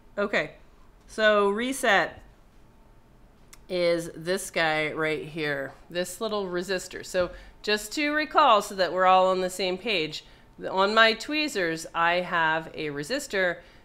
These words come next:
and that resistor is R O two oh six. If we take it off, we're gonna be severing <laughs> the line between P P one V eight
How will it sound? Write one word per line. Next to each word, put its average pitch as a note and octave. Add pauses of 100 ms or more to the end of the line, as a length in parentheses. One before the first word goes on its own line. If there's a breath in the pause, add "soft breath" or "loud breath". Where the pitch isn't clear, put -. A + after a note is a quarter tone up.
and D#3+
that E3
resistor F#3 (260)
is G3 (1000)
R F#3 (240)
O G3
two A3
oh G#3+
six. A3+
If D#3+
we D#3+
take A#3
it C4
off, D#4 (340 soft breath)
we're F3+
gonna G3
be F#3 (180)
severing C4
<laughs> D#4
the B3
line A3+
between G3+
P A3
P G#3
one G3
V G3
eight A3